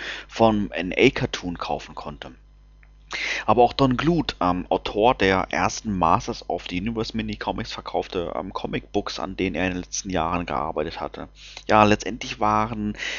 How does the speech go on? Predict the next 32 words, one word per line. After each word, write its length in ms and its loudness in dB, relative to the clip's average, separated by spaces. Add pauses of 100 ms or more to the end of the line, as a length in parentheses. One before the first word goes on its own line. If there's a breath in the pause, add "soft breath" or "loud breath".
(100)
sie 240 -2
alle 320 2
für 180 -6
die 120 -6
Fans 420 0
greifbar 600 0
und, 360 -4
ähm, 140 -2
das 260 -2
war 260 4
den 360 -2
Organisatoren 840 -2
auch 160 0
sehr 240 0
wichtig, 460 -8
wie 140 -6
Daniel 380 -2
gerade 300 -4
meint. 320 -6 (380 loud breath)
Es 140 -8
war 80 4
jedem 380 2
möglich, 420 2
sich 300 -2
mit 160 -4
den 140 -8
Gästen 400 -4
zu 100 -10
unterhalten. 540 -2 (800)
Wenn 100 -2
man 160 4
wollte, 340 6